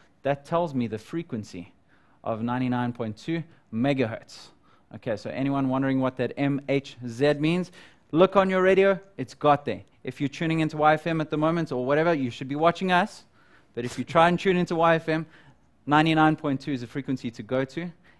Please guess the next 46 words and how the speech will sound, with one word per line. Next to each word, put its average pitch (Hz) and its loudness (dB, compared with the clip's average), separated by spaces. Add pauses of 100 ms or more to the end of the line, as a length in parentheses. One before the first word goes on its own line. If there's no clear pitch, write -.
(120)
And 131 0 (480)
what 165 -4
you'll 185 -2
find 165 -2
is 127 -6
that 127 -4
you've 127 -12
got 127 -8
your 127 -4
units 143 -4
inside 120 -4
there, 113 -6
which 110 -12
is 131 -10 (120)
M 139 -2 (180)
H 127 -8
Z, 110 -8 (260)
megahertz. 123 -4 (320)
That's 131 -4
the 131 -6
first 131 -4
clue 135 -4
I'm 113 -2
giving 98 -10
you. 87 -14 (420)
Okay, 220 4
so - 0
something 226 2
about 214 6
frequency. 131 -2 (320)
He 180 -2
says 208 0
that 208 0
when 185 -2
he 180 -2
places 180 0
his 139 -4
radio 160 2
antenna 143 0
a 123 -4
certain 151 -6
distance 135 -4
from 123 -4
a 117 -2
metal 165 -2
surface, 170 -4